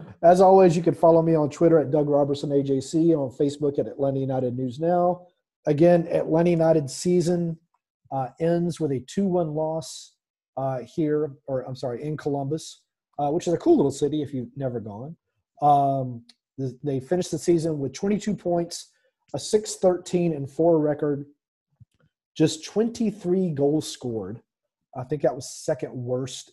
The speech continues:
in M L S this year. Uh, yep, second worst in M L S this year. Thirty goals allowed, which is respectable, uh, for a minus seven goal difference. Four four two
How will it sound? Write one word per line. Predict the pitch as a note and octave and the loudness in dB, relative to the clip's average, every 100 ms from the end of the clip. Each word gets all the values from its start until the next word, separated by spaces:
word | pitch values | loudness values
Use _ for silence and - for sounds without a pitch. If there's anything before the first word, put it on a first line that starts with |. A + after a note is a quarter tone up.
| - | -12
in | C3 C3 | -10 -10
M | C3+ C3 | -10 -10
L | B2 B2 | -8 -8
S | B2+ | -10
this | - C3+ - | -10 -12 -10
year. | C#3+ D3+ D3+ _ _ _ _ - | -12 -12 -16 _ _ _ _ -10
Uh, | B2 | -8
yep, | A#2+ E3+ - - | -4 -6 -6 -14
second | - C3 B2 | -10 -8 -6
worst | C3 B2+ B2 | -6 -6 -10
in | A#2+ | -12
M | B2+ | -10
L | C3 | -10
S | C#3 C#3+ | -12 -14
this | D3 D#3 | -16 -12
year. | D3+ D3+ _ _ _ _ - | -14 -14 _ _ _ _ 4
Thirty | E3+ G3+ | 6 6
goals | D#3+ D#3+ D#3 C#3 | 4 4 4 2
allowed, | B2+ C3+ D3 D3 D3 | -4 -2 -4 -2 -4
which | C3 A#2+ D3 | -4 -8 -8
is | C3 | -10
respectable, | B2 - C#3+ C#3 C3+ C#3 C#3 _ _ _ _ | -14 -10 -10 -8 -8 -8 -12 _ _ _ _
uh, | B2 | -8
for | B2+ C3+ | -4 -4
a | A#2+ | -4
minus | B2 D3 D#3 - | -4 -4 -4 -2
seven | D#3 D3 | -2 -2
goal | C3+ C#3+ C#3 | -2 -2 0
difference. | D3 - C3+ - - _ _ _ _ | -2 -4 -14 -18 -20 _ _ _ _
Four | D#3+ E3 | 2 2
four | E3+ E3 | 2 0
two | D3+ - E3+ D#3 D#3+ | 0 2 4 4 0